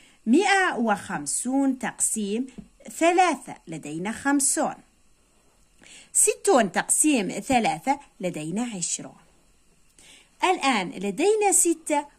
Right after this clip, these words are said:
واثنى عشر. قلنا العلاقة بين ستة واثنى عشر،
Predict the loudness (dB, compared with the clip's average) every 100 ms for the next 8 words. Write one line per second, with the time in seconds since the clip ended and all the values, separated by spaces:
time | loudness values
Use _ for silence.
0 | -8 -6 -2 -2 0 -2 -4 -12 -12 -12
1 | -16 _ _ -4 0 2 2 4 2 4
2 | 2 2 0 0 -2 -4 -4 -4 -8 -6
3 | -6 -6 -8 -8 -8